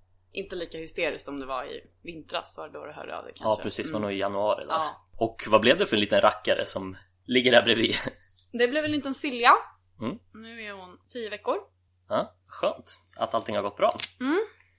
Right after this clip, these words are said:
Speaker 2: Och det här med renoveringen, är du en händig person?
Speaker 1: Nej, jag är inte jättehändig. Min sambo är väl lite mer händig.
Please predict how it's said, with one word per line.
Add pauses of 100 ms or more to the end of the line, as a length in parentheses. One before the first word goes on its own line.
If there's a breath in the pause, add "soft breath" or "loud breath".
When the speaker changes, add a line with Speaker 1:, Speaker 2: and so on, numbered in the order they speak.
(140)
Speaker 2:
Och
det
här
med
renoveringen,
är
du
en
händig
person? (380)
Speaker 1:
Nej,
jag
är
inte
jättehändig. (320)
Min
sambo
är
väl
lite
mer
händig.